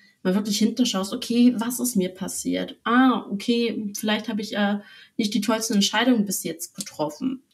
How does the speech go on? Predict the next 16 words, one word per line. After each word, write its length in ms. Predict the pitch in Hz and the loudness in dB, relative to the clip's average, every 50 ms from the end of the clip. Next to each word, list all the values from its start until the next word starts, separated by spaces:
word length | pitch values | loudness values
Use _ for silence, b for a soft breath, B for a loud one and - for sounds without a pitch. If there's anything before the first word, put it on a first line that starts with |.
| _ _ - | _ _ -4
aufgrund 540 | 185 180 - - - 214 226 220 208 208 202 | -4 -4 -4 -4 0 0 0 0 0 0 -2
meiner 320 | 175 165 170 175 170 170 | 0 0 0 0 -2 -4
Verletzung. 640 | - - 190 170 175 170 175 - - - 175 170 | -4 -6 -4 -4 -4 -6 -6 -8 -8 -8 -6 -4
Und 180 | 165 185 185 - | -4 -6 -2 2
ja, 200 | 202 202 208 220 | 2 4 4 4
ich 100 | 220 208 | 0 -2
benutze 560 | - - 190 190 190 202 208 - - 214 190 - | -2 0 2 4 4 2 2 0 -2 -2 -2 -2
Essen 360 | - 185 - - - - - | -4 -4 -4 -6 -6 -6 -4
als 280 | - 262 254 - - | -2 -4 -4 -4 -8
Tool 280 | - - 240 240 254 262 | -6 2 8 8 10 10
dafür, 560 | 240 233 220 - - 220 220 220 220 - - | 8 6 2 -2 -2 -2 -2 -2 -4 -2 2
um 220 | - 202 208 208 202 | 4 4 6 6 4
meine 260 | 196 190 202 202 - | 2 2 2 0 2
Emotionen 460 | 202 196 185 190 - 196 185 196 202 | 0 0 0 0 0 0 2 2 2
zu 120 | - - | 0 -4
regulieren. 580 | - - - - - - - - - - - | -6 -8 -6 -6 -8 -8 -6 -8 -10 -12 -14